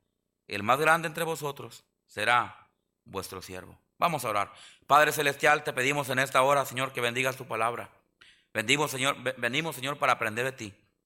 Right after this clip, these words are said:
Sabemos, Dios, que, ah,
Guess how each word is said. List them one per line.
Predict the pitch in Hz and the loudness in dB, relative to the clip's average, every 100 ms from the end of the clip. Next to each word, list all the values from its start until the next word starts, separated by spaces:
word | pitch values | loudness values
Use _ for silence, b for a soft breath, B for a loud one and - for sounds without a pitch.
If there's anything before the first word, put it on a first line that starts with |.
| _ _ _ _ - | _ _ _ _ -4
Sabemos, | 110 117 127 | 0 0 0
Dios, | 123 123 | -2 -4
que, | - 110 B B B B B _ | -2 -2 B B B B B _
ah, | 113 110 104 101 98 | 2 4 4 2 -2